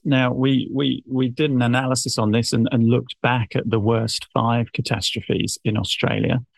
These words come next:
and we headlined that uh, five to forget. But, um, someone from Swiss Re actually went on LinkedIn and said, "Oh no, we mustn't forget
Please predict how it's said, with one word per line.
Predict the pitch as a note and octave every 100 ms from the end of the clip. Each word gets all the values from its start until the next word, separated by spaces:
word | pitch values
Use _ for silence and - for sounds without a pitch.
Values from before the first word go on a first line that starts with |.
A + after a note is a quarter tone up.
| -
and | A2 A2
we | G#2+
headlined | C3+ A2+ A2 A2
that | A2+ A2 - - - - _ -
uh, | A#2+ A#2+
five | - C#3+ C3+ B2
to | - C#3
forget. | - A#2+ C3 A#2+ G2 - -
But, | - B2+ -
um, | C3 B2 A#2+ A#2 - -
someone | - D3+ C#3+
from | B2 A2+
Swiss | - B2+ -
Re | C3 B2+ A#2
actually | A2+ C#3
went | A#2 A2+
on | D#2+ A2+
LinkedIn | A2+ A#2 A#2+ G#2+
and | G#2
said, | - B2+ - - - -
"Oh | C#3+
no, | B2+
we | A#2
mustn't | C3 C#3 C3+
forget | C3 A2+ C#3